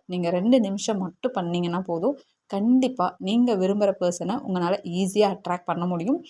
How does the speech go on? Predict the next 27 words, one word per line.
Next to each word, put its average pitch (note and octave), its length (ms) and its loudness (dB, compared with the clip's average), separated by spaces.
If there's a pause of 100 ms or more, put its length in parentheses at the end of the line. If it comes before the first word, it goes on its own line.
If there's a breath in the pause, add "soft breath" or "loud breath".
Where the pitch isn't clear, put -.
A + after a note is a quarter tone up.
(220 loud breath)
அது G3 180 2
மட்டும் G3+ 260 -2
இல்லாம F#3+ 220 0
உங்க F#3+ 220 -6
காதல் G3+ 340 0
வாழ்க்கையில E3+ 320 0 (360 loud breath)
மிகப்பெரிய A3+ 480 2
அற்புதத்தை F3+ 500 0
உங்களால F3+ 320 0
ஈர்க்க D#3+ 340 -4
முடியும். D#3+ 220 -4 (260 loud breath)
So - 100 -4
அது F3 120 0
என்ன F#3 200 2
அப்படிங்கிறத D#3+ 340 -2
பத்தி A3+ 220 -4
டீட்டெயிலா F#3 380 0
இந்த E3 160 0
வீடியோல E3+ 320 -2
பார்க்கலாம். A3 340 0 (300)
வீடியோவை G3 400 0 (100)
கடைசி F#3 280 -4
வரைக்கும் F3+ 380 -2
பாருங்க. E3 340 0 (400 loud breath)
இது A3 140 0
வரைக்கும் A#3+ 280 2
நம்ம F#3+ 120 0